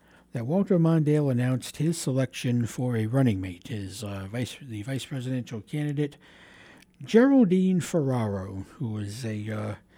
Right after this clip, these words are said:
member of, uh, the House of Representatives from New York State. So, uh, so she, uh, made history as, uh, the first woman to be on a presidential ticket. So, uh,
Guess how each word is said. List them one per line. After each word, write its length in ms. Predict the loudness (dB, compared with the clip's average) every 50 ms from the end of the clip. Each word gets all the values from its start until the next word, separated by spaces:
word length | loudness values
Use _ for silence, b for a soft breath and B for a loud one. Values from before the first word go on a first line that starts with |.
| B B B B B B -2
member 420 | 2 4 6 6 6 6 6 4
of, 320 | 4 2 0 -2 0 -2
uh, 120 | -2 -2 -2
the 80 | 0
House 260 | 2 4 4 4 4 2
of 120 | 0 2
Representatives 720 | 2 2 2 0 0 2 4 4 4 4 4 4 2 2 0
from 240 | -2 -4 -2 0 0
New 60 | 2
York 300 | 2 2 0 -2 -4 -8
State. 460 | -12 -12 -8 -8 -8 -8 -8 -10 -14
So, 480 | -16 -14 -14 -14 -12 -12 -12 -12 -12 -12
uh, 140 | -12 -12 -14 -16 _ b b b b b b b b b b b b b b b b b _
so 260 | -10 -6 -4 -4 -4
she, 420 | -4 -2 0 2 2 4 4 4 4
uh, 60 | 4
made 360 | 4 2 2 2 2 2 4
history 600 | 4 4 4 4 2 -4 -4 -2 -2 0 0 0 -2
as, 320 | -2 -2 -4 -4 -4 -4
uh, 160 | -4 -4 -4
the 140 | -4 -6 -6
first 380 | -4 2 2 2 2 2 0 -2
woman 560 | 0 2 4 4 4 2 0 -2 -2 -4 -4 -6 -10
to 140 | -10 -6 -4
be 240 | -2 -2 -2 -2
on 280 | -4 -4 -4 -4 -4 -4
a 320 | -4 -6 -8 -10 -10 -12 b b b b b b b b b b b _
presidential 920 | -8 -4 -2 0 0 0 0 0 0 -2 -2 -2 -4 -6 -6 -6 -6 -8 -10 _
ticket. 540 | -2 0 0 0 0 -4 -16 -16 -18 -20 -20 b b b b b b b -20
So, 500 | -18 -14 -10 -10 -8 -8 -10 -10 -12 -10
uh, 180 | -10 -10 -10